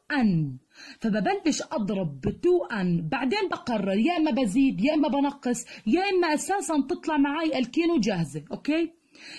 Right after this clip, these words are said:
نيجي للأولى، سي فايف اتش تن، خمسة، خمسة في اثنين، عشرة،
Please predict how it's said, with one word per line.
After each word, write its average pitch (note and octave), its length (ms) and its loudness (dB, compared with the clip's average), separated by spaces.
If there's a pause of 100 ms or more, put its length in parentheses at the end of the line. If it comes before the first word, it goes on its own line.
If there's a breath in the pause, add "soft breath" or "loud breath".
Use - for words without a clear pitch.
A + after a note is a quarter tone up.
(120)
نيجي D#4+ 300 2
للأولى، G#3 420 0 (480 loud breath)
سي - 320 -4 (300)
فايف C#4+ 500 -2
اتش - 380 -4
تن، E3+ 360 0 (320)
خمسة، B3+ 520 -2 (460)
خمسة G#4+ 360 -4
في - 80 -4
اثنين، E4 380 2 (160)
عشرة، G3 540 -4